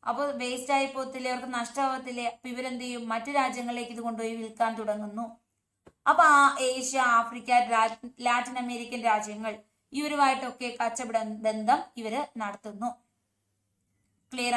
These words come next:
ആണ്? ഇത് പതുക്കെ ഇവരെന്ത് ചെയ്തു? ഓരോ രാജ്യങ്ങളുടെ രാഷ്ട്രീയ അധികാരം കൈയാളുന്നതിനും സാമ്പത്തിക ചൂഷണം നടത്താനും ഒക്കെ ഈ കച്ചവട ബന്ധം പിന്നീട്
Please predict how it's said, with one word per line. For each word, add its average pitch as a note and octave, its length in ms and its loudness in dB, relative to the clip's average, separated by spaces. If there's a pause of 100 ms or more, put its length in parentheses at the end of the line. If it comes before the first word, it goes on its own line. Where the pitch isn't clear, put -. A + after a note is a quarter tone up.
ആണ്? A#3 180 -2 (920)
ഇത് G4 160 -4
പതുക്കെ D4+ 580 4
ഇവരെന്ത് C4 380 0
ചെയ്തു? A#3 240 -4 (280)
ഓരോ C#4 180 6 (120)
രാജ്യങ്ങളുടെ B3+ 560 0
രാഷ്ട്രീയ A#3+ 400 2
അധികാരം A#3+ 400 4
കൈയാളുന്നതിനും A3 800 2 (160)
സാമ്പത്തിക C4+ 520 0
ചൂഷണം C4 420 -4
നടത്താനും A3+ 540 -2
ഒക്കെ C4 240 -6 (360)
ഈ - 20 -2 (100)
കച്ചവട A#3+ 440 0
ബന്ധം A3 280 -2
പിന്നീട് A3 440 -4